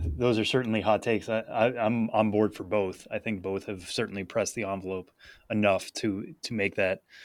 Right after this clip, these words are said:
opening day roster. I mean, we were talking about Bobby Witt Junior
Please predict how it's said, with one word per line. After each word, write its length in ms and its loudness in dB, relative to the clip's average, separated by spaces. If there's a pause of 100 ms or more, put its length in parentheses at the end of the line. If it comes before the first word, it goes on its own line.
(180)
opening 260 2
day 300 2
roster. 460 2
I 60 2
mean, 160 2
we 80 6
were 100 8
talking 240 8
about 220 6
Bobby 240 8
Witt 160 6
Junior 480 4